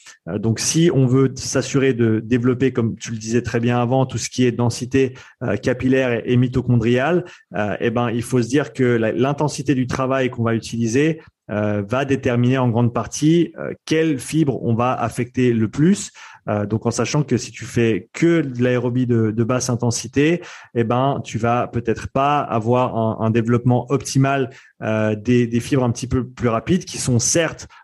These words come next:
beaucoup moins efficientes en, en, en termes d'utilisation, euh, d'oxygène et qui ont, euh, beaucoup moins de mitochondries que nos fibres lentes, mais qui vont quand même avoir leur contribution, euh, à l'effort. Donc, faut pas les, faut pas les négliger.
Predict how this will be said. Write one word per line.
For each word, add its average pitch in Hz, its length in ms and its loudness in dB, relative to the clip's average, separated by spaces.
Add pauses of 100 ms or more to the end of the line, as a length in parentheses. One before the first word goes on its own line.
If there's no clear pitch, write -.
(100)
beaucoup 151 300 2
moins 156 220 6
efficientes 139 840 0
en, 113 600 0
en, 110 40 0
en 113 60 2
termes 117 240 0
d'utilisation, 123 800 0 (340)
euh, 110 180 -2
d'oxygène 131 720 0 (240)
et 117 100 -4
qui 120 240 0
ont, 120 340 0
euh, 101 120 -2
beaucoup 160 340 0
moins 160 180 4
de 147 60 2
mitochondries 139 680 0
que 113 260 2
nos 110 160 0
fibres 110 340 0
lentes, 180 340 0 (260)
mais 143 240 2
qui 127 160 -4
vont 139 260 2
quand 156 220 0
même 156 360 2
avoir 131 300 0
leur 123 160 0
contribution, 120 920 0
euh, 107 200 0
à 120 80 0
l'effort. 147 360 0
Donc, 117 180 -2
faut 110 120 -8
pas 127 160 -2
les, 117 260 0
faut 110 140 -8
pas 131 140 -2
les 127 100 2
négliger. 120 580 2